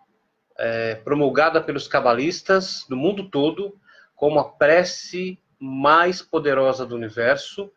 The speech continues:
e cujos segredos são as quarenta e duas primeiras letras, as quarenta e duas primeiras letras do Gênesis, né? Ah, na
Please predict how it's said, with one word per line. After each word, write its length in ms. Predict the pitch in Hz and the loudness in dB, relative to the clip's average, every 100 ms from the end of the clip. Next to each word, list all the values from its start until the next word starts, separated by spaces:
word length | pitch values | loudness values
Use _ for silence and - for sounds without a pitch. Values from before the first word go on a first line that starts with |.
| - - _ - | -20 -20 _ -18
e 60 | |
cujos 480 | - - 214 208 202 | -12 -2 -2 -2 2
segredos 580 | 196 143 151 185 185 - | 2 2 2 2 0 -4
são 140 | 180 | -2
as 200 | 175 - | -2 -6
quarenta 580 | - - 160 165 196 196 | -8 2 2 2 -4 -8
e 80 | 160 | -10
duas 440 | 127 156 175 170 | -10 -6 -4 -6
primeiras 600 | - 160 143 175 170 123 | -6 -6 -2 0 0 -2
letras, 920 | 123 147 156 185 190 202 - - - _ _ _ _ _ _ _ _ _ _ _ | -4 -2 -2 2 2 2 -6 -14 -18 _ _ _ _ _ _ _ _ _ _ _
as 160 | - - | -20 -10
quarenta 400 | - 120 180 180 | 0 2 2 -2
e 40 | |
duas 420 | 147 147 165 165 - | -6 -2 -2 -2 -8
primeiras 460 | 151 147 160 143 | -4 0 2 2
letras 800 | 151 165 - 180 - - - - _ _ _ _ | 0 -2 0 0 -2 -12 -18 -20 _ _ _ _
do 200 | 135 190 | -6 -4
Gênesis, 1040 | - - 117 185 190 147 117 107 107 104 - | -4 -4 2 4 6 4 0 -4 -10 -10 -6
né? 320 | 135 151 - _ _ _ _ _ 120 | -6 -6 -10 _ _ _ _ _ -6
Ah, 840 | 123 120 117 117 113 113 113 113 _ | -2 2 2 2 2 0 -4 -10 _
na 520 | 123 127 131 151 170 | -14 -8 0 2 2